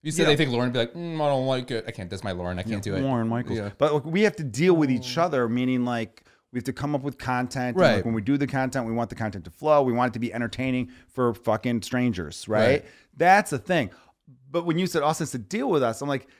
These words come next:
Speaker 2: the dealing, and you, and you made it clear, like, dealing with us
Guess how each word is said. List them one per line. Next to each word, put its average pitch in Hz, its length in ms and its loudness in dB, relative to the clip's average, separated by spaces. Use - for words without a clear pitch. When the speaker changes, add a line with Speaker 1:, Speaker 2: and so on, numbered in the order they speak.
Speaker 2:
the 170 100 8
dealing, 196 520 2
and 165 120 2
you, 214 160 4
and 196 120 2
you 202 80 4
made 202 240 4
it 220 120 -2
clear, 151 280 4
like, 143 200 4
dealing 139 220 4
with 131 120 2
us 120 180 0